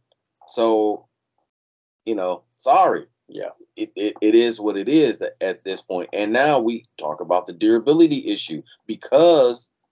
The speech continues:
Speaker 1: of the, the running and, and of, of what he's had, the punishment. He hadn't taken a ton of hits, mind you, but the hits that he has taken has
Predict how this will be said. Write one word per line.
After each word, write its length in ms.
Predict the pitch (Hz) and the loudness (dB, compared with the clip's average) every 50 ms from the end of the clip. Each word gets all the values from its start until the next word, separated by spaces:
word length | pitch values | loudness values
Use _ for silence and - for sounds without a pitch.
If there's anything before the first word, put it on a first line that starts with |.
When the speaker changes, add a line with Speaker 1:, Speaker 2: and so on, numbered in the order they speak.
| _ _ _ _ | _ _ _ _
Speaker 1:
of 280 | 117 117 110 95 98 95 | 0 0 0 -2 -4 -4
the, 200 | 110 110 107 - _ 95 | -4 -4 -4 -8 _ _
the 120 | 90 101 92 | -6 -6 -4
running 500 | 92 101 107 104 101 101 98 98 92 90 | -2 -2 0 0 0 -2 -6 -8 -8 -10
and, 180 | 87 87 85 - | -10 -10 -12 -10
and 160 | 85 95 92 - _ - | -10 -10 -10 -10 _ -8
of, 180 | 87 87 78 90 - | -8 -8 -8 -10 -8
of 160 | - 90 82 | -8 -8 -8
what 220 | 85 95 104 101 95 | -4 -2 -2 -2 -2
he's 180 | 92 87 87 | -6 -8 -2
had, 320 | 107 101 95 87 76 76 76 | 0 2 2 2 0 -4 -12
the 80 | - | -20
punishment. 500 | - - 110 104 95 90 - 87 80 - - - _ | -12 -8 -8 -8 -8 -8 -10 -10 -12 -12 -14 -12 _
He 80 | 120 | 2
hadn't 220 | 139 156 180 190 - | 4 4 4 2 0
taken 260 | 190 190 180 190 180 | -2 -2 0 0 -2
a 40 | 165 | -4
ton 220 | - - 202 202 185 | -2 0 0 0 0
of 80 | 143 - | -2 -2
hits, 300 | 87 80 - - - 92 | -4 -4 -4 -8 -12 -10
mind 360 | 90 92 92 87 82 80 76 | -6 -6 -4 -4 -6 -8 -10
you, 220 | 76 76 76 76 - _ _ _ _ _ _ _ - | -10 -10 -12 -12 -14 _ _ _ _ _ _ _ -2
but 340 | - 123 120 - - - _ _ _ _ _ _ | 2 4 4 4 4 0 _ _ _ _ _ _
the 100 | 92 - | -4 0
hits 240 | 110 113 113 - _ | 0 0 0 0 _
that 160 | 110 107 107 | -2 0 2
he 120 | 113 110 117 | 0 0 2
has 360 | 123 131 135 135 131 - - | 2 2 2 2 2 -2 -6
taken 400 | - - 90 87 82 78 80 78 78 76 76 - _ | -2 -2 -2 -2 -2 -6 -6 -6 -6 -6 -8 -8 _
has 300 | 95 92 92 87 - - | -2 -2 -2 -2 -6 -14